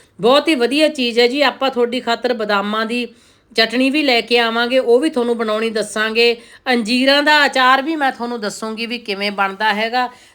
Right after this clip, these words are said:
ਤੁਸੀਂ ਪਲੀਜ਼ ਆਪਣੀ ਵੀਡੀਓ ਨੂੰ ਵੱਧ ਤੋਂ ਵੱਧ ਸ਼ੇਅਰ ਕਰ ਦਿਆ ਕਰੋ, ਲਾਈਕ ਕਰਿਆ ਕਰੋ, ਮਿੱਠੇ ਮਿੱਠੇ ਸੋਹਣੇ ਸੋਹਣੇ ਕੁਮੈਂਟ ਕਰਿਆ ਕਰੋ। ਆਹ ਲਓ ਜੀ, ਆਪਾਂ ਜਿਹੜੀ ਢਾਈ ਸੌ ਗ੍ਰਾਮ ਦਾਖਾਂ ਰੱਖੀਆਂ ਸੀ, ਆਪਾਂ ਇਹਦੇ ਵਿੱਚ ਪਾ ਲਈਆਂ।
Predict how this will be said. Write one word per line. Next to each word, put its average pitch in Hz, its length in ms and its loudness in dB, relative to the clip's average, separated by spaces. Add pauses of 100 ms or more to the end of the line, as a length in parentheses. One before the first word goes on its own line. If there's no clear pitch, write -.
ਤੁਸੀਂ 269 260 -4
ਪਲੀਜ਼ 277 340 -2
ਆਪਣੀ 254 300 0
ਵੀਡੀਓ 262 340 -2
ਨੂੰ 254 140 -2
ਵੱਧ 220 180 0
ਤੋਂ 262 160 -4
ਵੱਧ 240 200 -2
ਸ਼ੇਅਰ 240 340 -2
ਕਰ 226 200 -2
ਦਿਆ 208 200 -2
ਕਰੋ, 220 340 -6 (300)
ਲਾਈਕ 226 340 2
ਕਰਿਆ 240 320 2
ਕਰੋ, 247 240 0
ਮਿੱਠੇ 214 320 -6
ਮਿੱਠੇ 226 320 -6
ਸੋਹਣੇ 233 280 -6
ਸੋਹਣੇ 247 240 -6
ਕੁਮੈਂਟ 202 400 -6
ਕਰਿਆ 226 280 -2
ਕਰੋ। 226 320 -6 (320)
ਆਹ 262 180 4
ਲਓ 247 160 2
ਜੀ, 240 160 -2
ਆਪਾਂ 233 300 0
ਜਿਹੜੀ 254 260 -2
ਢਾਈ 269 260 -2
ਸੌ 202 200 -6
ਗ੍ਰਾਮ 202 280 -4
ਦਾਖਾਂ 190 380 -6
ਰੱਖੀਆਂ 185 320 -10
ਸੀ, 185 140 -10
ਆਪਾਂ 175 240 -8
ਇਹਦੇ 202 120 -8
ਵਿੱਚ 170 220 -12
ਪਾ 135 200 -10
ਲਈਆਂ। 127 240 -18